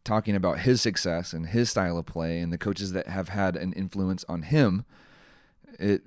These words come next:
was almost identical to Anson's story at times.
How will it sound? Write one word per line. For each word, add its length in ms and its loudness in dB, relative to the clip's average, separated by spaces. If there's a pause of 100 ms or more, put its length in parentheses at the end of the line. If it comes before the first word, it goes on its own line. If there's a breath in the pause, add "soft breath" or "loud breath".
(140)
was 220 -2
almost 280 2
identical 720 2 (120)
to 120 -4
Anson's 360 -2
story 360 -2
at 120 -10
times. 500 -10